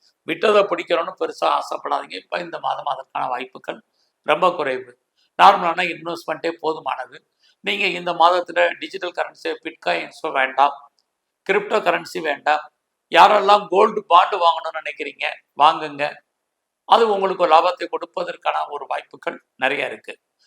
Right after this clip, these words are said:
உங்களுடைய அரசியல் வாழ்க்கையை பொறுத்த வரைக்கும் இந்த மாதம் பதினான்காம் தேதிக்கு அப்புறம் லைஃப்ல நிறைய மாற்றங்கள் இருக்கு.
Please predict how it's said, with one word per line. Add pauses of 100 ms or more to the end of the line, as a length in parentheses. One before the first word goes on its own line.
உங்களுடைய
அரசியல்
வாழ்க்கையை
பொறுத்த
வரைக்கும் (380)
இந்த
மாதம்
பதினான்காம்
தேதிக்கு
அப்புறம்
லைஃப்ல
நிறைய
மாற்றங்கள்
இருக்கு.